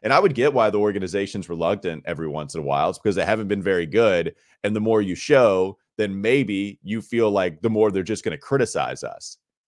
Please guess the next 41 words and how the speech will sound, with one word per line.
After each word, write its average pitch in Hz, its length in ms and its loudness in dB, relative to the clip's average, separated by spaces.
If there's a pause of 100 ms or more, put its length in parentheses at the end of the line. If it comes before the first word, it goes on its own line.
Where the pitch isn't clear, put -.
(160)
'cause 104 120 -4
we 123 80 -2
don't 123 100 -2
have 117 120 -4
a 104 40 0
whole 117 120 2
lot 107 160 0
of 82 140 -4
wins 113 420 -2
to 139 100 -6
show 147 240 4
for 151 280 4
it. 151 160 -2 (260)
But 131 220 4
that's 160 200 -4
the 214 100 4
old 233 180 4
regime. 208 580 0
That's 170 200 0
them. 226 460 4
This 143 140 -6
ain't 220 160 2
us. - 500 0 (200)
<laughs> - 200 0
We're, 180 120 6
we're 202 160 8
changing 185 360 -2
the 170 60 -4
culture. 170 460 0 (720)
Charles 185 260 4
Lee 196 160 6
is 185 80 2
changing 185 380 -2
something 139 340 -2
over 107 160 0
there. 82 300 -2 (240)
And 180 120 0
we 247 100 -4
could 196 160 -6
see 269 260 -2
it. - 200 -4